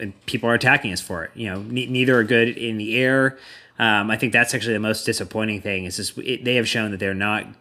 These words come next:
We, we really don't have any good center back early, and it's, it's Zouma. You know, he's the best one early at this point, but even then, when you look at, like, a Van Dijk and you look at, like, why Liverpool are gonna win the league this year,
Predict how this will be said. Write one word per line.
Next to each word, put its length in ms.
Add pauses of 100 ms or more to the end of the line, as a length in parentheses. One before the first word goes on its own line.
(100)
We, 220
we 100
really 220
don't 80
have 180
any 220
good 400 (440)
center 240
back 280
early, 440
and 140
it's, 180
it's 280
Zouma. 460 (460)
You 160
know, 420
he's 320
the 180
best 240
one 140
early 360
at 100
this 120
point, 240 (140)
but 180 (320)
even 240
then, 480 (220)
when 80
you 80
look 140
at, 80
like, 160
a 40
Van 240
Dijk 300
and 80
you 100
look 140
at, 100
like, 200
why 200
Liverpool 480
are 60
gonna 220
win 180
the 100
league 260
this 240
year, 340